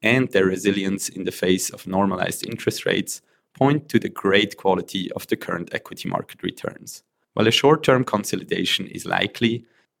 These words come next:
we expect the secular bull market in equities to continue until year-end, at least.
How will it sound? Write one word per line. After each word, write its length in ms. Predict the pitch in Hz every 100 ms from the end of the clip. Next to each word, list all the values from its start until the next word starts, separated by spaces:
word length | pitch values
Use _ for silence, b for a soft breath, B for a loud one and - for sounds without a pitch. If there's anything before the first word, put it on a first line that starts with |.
| _
we 180 | 113 120
expect 440 | - - 127 127
the 80 | -
secular 400 | - 98 - 98
bull 240 | 92 90 92
market 420 | 92 90 - 98
in 140 | -
equities 520 | 92 - 101 - 90 -
to 120 | 123
continue 720 | - 117 - 92 92 92 95
until 280 | - - 92
year-end, 560 | - - - - - - -
at 120 | -
least. 380 | - - - -